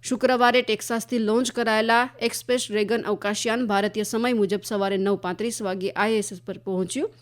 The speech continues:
આ મિશન બે નાસા અવકાશયાત્રીઓ સુનિતા વિલિયમ અને બુચ બિલમોરને પૃથ્વી ઉપર પરત લાવવા માટેની આશા સાથે નીકળ્યા છે.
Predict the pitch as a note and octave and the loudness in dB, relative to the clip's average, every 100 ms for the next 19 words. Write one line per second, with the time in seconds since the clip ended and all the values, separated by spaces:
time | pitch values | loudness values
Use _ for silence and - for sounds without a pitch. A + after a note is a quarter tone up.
0 | _ G3+ G3+ G#3 C4+ C4+ G#3+ G3+ G3 G3+ | _ -2 0 0 0 0 0 2 2 0
1 | A3+ G3+ F#3+ G3 G3+ G3 G3 F#3 D#3+ - | 0 -2 -4 -4 -2 -4 -2 -4 -4 -10
2 | - - A#3 A3 G3+ F3 G3+ G3+ C#4 D4 | -18 -2 0 2 0 0 0 2 2 -2
3 | - - A#3 G3 F3 F#3+ C4+ C4 A3 G#3 | -6 0 2 2 0 -4 -4 -4 0 2
4 | G3 G3 F#3+ G#3 G#3+ G#3+ G#3 A#3+ A3 G3+ | 2 0 2 0 0 -4 -2 -4 -4 -4
5 | F#3 G#3+ A3 A3+ F#3+ F3+ F#3+ F3+ F#3+ F#3+ | -6 -4 -4 -2 -2 -2 -4 -4 -4 -4
6 | E3 G3+ A#3+ G#3 F#3 G#3+ F#3+ E3 C#3+ C#3+ | -4 -6 -6 -8 -6 -4 -4 -6 -10 -10
7 | - - | -10 -14